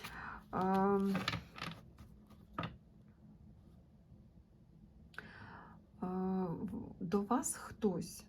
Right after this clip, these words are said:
буде з питанням приходити, тому що ви, ну, от як, м,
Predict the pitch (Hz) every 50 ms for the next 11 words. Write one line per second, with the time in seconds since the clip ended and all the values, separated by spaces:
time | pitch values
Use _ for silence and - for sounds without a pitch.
0 | - - - - - - - - - 175 185 196 202 220 214 220 214 214 208 202
1 | 208 - - - - - 208 208 - - 254 277 330 330 320 208 202 214 220 208
2 | 214 214 190 190 - - - 175 170 170 - 175 170 - - 190 170 - 208 202
3 | 202 214 240 254 262 - - 220 208 196 214 202 220 226 240 269 226 214 - -
4 | 208 202 196 208 196 185 175 170 - 180 185 180 170 - - 208 - - - 214
5 | 196 190 214 214